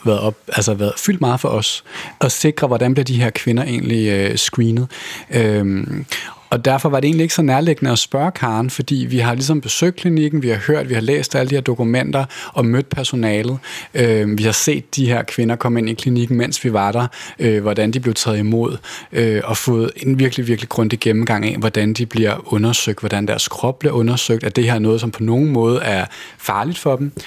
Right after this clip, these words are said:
og er der den mindste tvivl om det, jamen så skal de ikke bære, øh, andre børn. Er der noget som helst psykologisk,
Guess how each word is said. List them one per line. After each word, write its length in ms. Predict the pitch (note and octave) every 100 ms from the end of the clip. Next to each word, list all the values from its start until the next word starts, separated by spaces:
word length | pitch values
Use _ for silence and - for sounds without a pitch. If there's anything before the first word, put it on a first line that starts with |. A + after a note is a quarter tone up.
| -
og 120 | A2+
er 100 | G#2+
der 80 | B2+
den 140 | A#2+
mindste 500 | A#2 C#3 C3+ - C3+ A#2
tvivl 340 | - D#3+ D3+ B2+
om 100 | A2+
det, 180 | C3+
jamen 140 | A#2+ G#2+
så 120 | A#2
skal 200 | - A2+
de 80 | G#2+
ikke 260 | G#2 - - -
bære, 280 | F2+ F#2 G2+ - - -
øh, 240 | - G#2 G2+
andre 160 | G#2
børn. 220 | G2+ F2+ - - -
Er 80 | A#2
der 120 | A#2
noget 240 | A#2+ C#3
som 140 | C3+ A#2
helst 200 | B2+ -
psykologisk, 760 | A2+ G#2+ B2+ E3+ - -